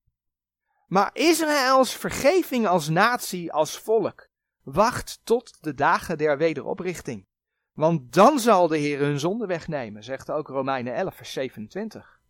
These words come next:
Dan wordt hun zonde als volk vergeven. Dat is nog toekomst. Zie je het verschil? Verder heb je als gelovige in de gemeentetijd de opdracht om de boodschap van de Heer uit te dragen, om te getuigen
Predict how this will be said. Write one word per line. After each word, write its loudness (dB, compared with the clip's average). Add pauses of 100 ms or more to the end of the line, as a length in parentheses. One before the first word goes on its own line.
(360)
Dan 2
wordt 6
hun -2
zonde 2
als -6
volk -8 (640)
vergeven. -10 (240)
Dat -16
is -18
nog -8
toekomst. -10 (380)
Zie -12
je -6
het -6
verschil? -6 (1120)
Verder 4
heb 8
je 6
als 8
gelovige 4
in 4
de 2
gemeentetijd 2
de 2
opdracht 4
om 2
de 0
boodschap 2
van -6
de -4
Heer -2
uit 4
te -8
dragen, 0
om -6
te -16
getuigen -6